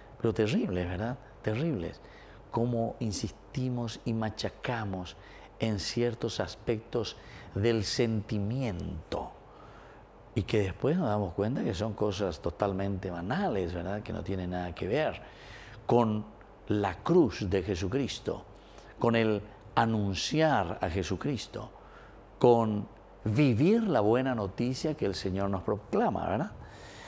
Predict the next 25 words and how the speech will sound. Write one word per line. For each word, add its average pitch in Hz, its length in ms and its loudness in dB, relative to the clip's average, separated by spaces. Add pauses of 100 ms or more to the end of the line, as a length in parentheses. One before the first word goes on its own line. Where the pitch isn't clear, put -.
(140)
Entonces 147 340 8
por 208 140 10
eso, 117 400 6
dice 101 280 0
el 101 80 -2
Señor, 98 540 -2
"Usted - 160 0
al 170 120 2
final 131 260 -2
de 123 100 -2
cuentas 196 320 -4
me 101 100 0
van 113 200 0
a 113 40 -2
dejar 107 300 -2
solo", - 500 -4 (880)
porque 110 680 2 (760)
eso 139 260 4
decimos 139 540 4
en 107 120 0
cuanto 107 640 2
a 98 120 -2
prédicas 101 800 0 (120)
banales, 87 720 0
pero 160 260 2